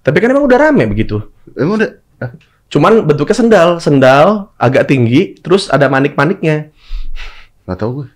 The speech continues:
Speaker 1: Ada dibilangnya sendal nunung. <laughs>
Speaker 2: Oh, serius?
Speaker 1: Mbak Nunung sering pakai itu. Kalau lagi syuting, yang sendalnya wedges agak tinggi,
Speaker 2: Ah.
Speaker 1: sendal tapi ada manik-manik kayak gitu.
Speaker 2: Namanya sendal nunung?
Speaker 1: <laughs> Iya, dibilangnya kalau di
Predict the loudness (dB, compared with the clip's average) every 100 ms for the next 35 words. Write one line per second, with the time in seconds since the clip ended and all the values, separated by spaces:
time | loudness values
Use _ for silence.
0 | _ _ _ _ _ _ -2 0 2 2
1 | 2 2 0 2 2 2 2 2 0 -4
2 | -6 -6 -6 -10 -10 -8 -10 -14 -18 -20
3 | _ _ _ -20 -18 -16 -12 -10 -8 -10
4 | -12 -18 -2 0 4 4 4 2 -4 _
5 | _ _ -2 0 0 0 0 2 2 0
6 | -2 -10 -6 2 4 4 2 0 0 0
7 | 0 0 2 2 4 4 2 2 2 2
8 | 0 2 2 4 2 2 2 2 2 2
9 | 2 2 2 2 2 0 0 -2 -4 -4
10 | -2 -2 -4 -2 0 0 0 0 0 0
11 | -2 0 0 4 4 4 2 2 4 4
12 | 2 4 4 4 0